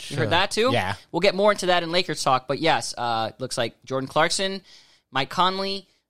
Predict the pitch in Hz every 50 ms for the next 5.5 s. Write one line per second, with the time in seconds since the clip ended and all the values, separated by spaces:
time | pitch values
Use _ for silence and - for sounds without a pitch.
0 | _ - 139 147 147 143 143 135 131 127 151 160 185 196 208 214 202 - - -
1 | - - _ _ _ _ _ _ _ _ _ _ _ _ _ _ _ _ _ _
2 | _ - 220 254 269 254 247 247 247 233 233 226 233 226 - 220 226 220 220 202
3 | 220 254 247 226 240 254 254 - - - - _ _ _ _ _ _ _ _ _
4 | 202 247 269 285 247 262 254 240 220 - - 269 269 262 262 254 - - 220 220
5 | 202 - 294 285 277 269 190 - - _